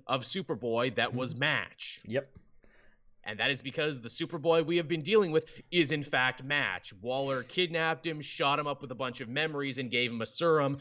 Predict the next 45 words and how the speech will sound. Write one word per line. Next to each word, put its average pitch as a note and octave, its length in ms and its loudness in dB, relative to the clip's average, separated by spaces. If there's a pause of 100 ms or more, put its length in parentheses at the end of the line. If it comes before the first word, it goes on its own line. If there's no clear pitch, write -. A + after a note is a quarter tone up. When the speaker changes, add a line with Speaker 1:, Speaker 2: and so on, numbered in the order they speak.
(140)
Speaker 1:
so C#3 180 2
he's C3 180 2
not C3 220 4
all C3 280 4
ugly, C3+ 360 0
weird, B2+ 360 0
and A#2+ 140 0
bizarro A#2+ 480 4
talky. F#2+ 600 -6
Speaker 2:
Yeah, A#2 380 4
and G2+ 60 -2
he G#2 180 -2
doesn't A#2 260 0
have A2 180 0
the G#2 80 -4
shirt A#2 300 2
on G#2 160 0
backwards G2+ 480 -2
and G2 100 -4
everything, F#2 400 -6
and F#2 100 -6
he G2 80 -2
needs A2 220 -2
to G2+ 100 -10
take C#3+ 240 0
the A#2+ 80 -6
serum, A#2+ 520 0 (420)
uh, G#2 380 4
every A#2 260 0
couple A#2+ 340 -2
of A2 80 0
days G#2+ 400 4
or G#2 120 2
every G#2 340 0
day G2+ 320 4
or G#2 60 0
something, G#2 580 -2
so G2+ 220 -4
he G2 40 0
doesn't G2+ 540 -2
freak A#2 300 -2
out G#2 340 6
and F#2 340 -4
destroy F#2+ 460 -2
everything. F2+ 380 -6